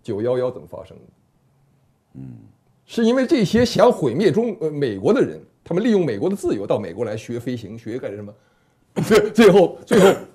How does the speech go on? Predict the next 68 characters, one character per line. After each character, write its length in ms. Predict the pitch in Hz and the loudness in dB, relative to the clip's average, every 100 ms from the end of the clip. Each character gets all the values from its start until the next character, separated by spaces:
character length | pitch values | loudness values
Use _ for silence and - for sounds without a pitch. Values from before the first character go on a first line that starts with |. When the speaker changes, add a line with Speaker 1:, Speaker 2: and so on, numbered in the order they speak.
| _ _ | _ _
Speaker 1:
对 160 | - 240 | 0 4
美 220 | 180 110 | 4 2
国 320 | 110 208 254 | 6 6 6
整 140 | - 143 | 2 0
个 100 | 143 | 2
造-， 160 | - - | 0 2
造 80 | 208 | 4
成 400 | - 240 180 - | 8 8 6 6
重 240 | 233 147 | 6 6
大 140 | 139 107 | 0 -2
的 60 | |
伤 160 | 85 101 | -6 -10
害。 120 | 92 - | -12 -14
Speaker 2:
嗯。 340 | 101 87 71 | -12 -12 -8
Speaker 1:
说 120 | 135 | -4
这 220 | 151 196 135 | -2 -2 -2
个， 140 | 85 - _ | -4 -16 _
我 120 | 107 | -12
觉 140 | 101 101 | -10 -10
得 60 | |
是 80 | 101 | -12
非 160 | - 98 | -12 -12
常 100 | 95 | -12
重 140 | 90 | -16
要。 80 | 52 _ | -20 _
Speaker 2:
这 100 | - | -8
个 60 | 104 | -6
美 180 | 87 82 | -6 -6
国 160 | 92 | -4
人 260 | 104 104 104 | -4 -4 -6
应 200 | 98 113 | -6 -2
该 280 | 120 120 - - 90 - | 0 0 -2 -14 -20 -18
考-， 240 | - 82 | -12 -12
开 180 | 71 113 | -8 -6
始 120 | 104 | -6
考 220 | - - | -10 -14
虑 140 | - 92 | -12 -10
这 60 | |
些 160 | 71 67 | -12 -14
问 160 | 62 58 | -16 -18
题。 220 | - 95 _ _ _ _ - | -20 -20 _ _ _ _ -8
一 140 | 120 | -4
个 100 | 165 | -4
是 320 | 110 101 78 - _ _ | -4 -4 -6 -10 _ _
怎 160 | - 85 | -12 -6
么 60 | |
样 160 | 127 101 | -4 -6
阻 220 | - 123 | -6 -8
止 180 | 113 80 | -8 -12
共 180 | - 92 | -12 -10
产 160 | 95 | -10
党 140 | 71 - | -12 -12
收-， 260 | 101 92 - | -10 -10 -10
收 160 | - | -10
买 160 | 110 - | -8 -10
自 180 | - 85 | -12 -12
己 60 | |
的 80 | 65 | -12
政 240 | 78 110 73 | -10 -8 -8
治 80 | |
家、 260 | 65 85 80 | -8 -6 -6
收 160 | - 107 | -8 -10
买 160 | 92 | -10
自 160 | 67 90 | -12 -14
己 120 | 76 | -14
的 60 | 64 | -12
媒 180 | 67 120 | -8 -8
体， 240 | - | -10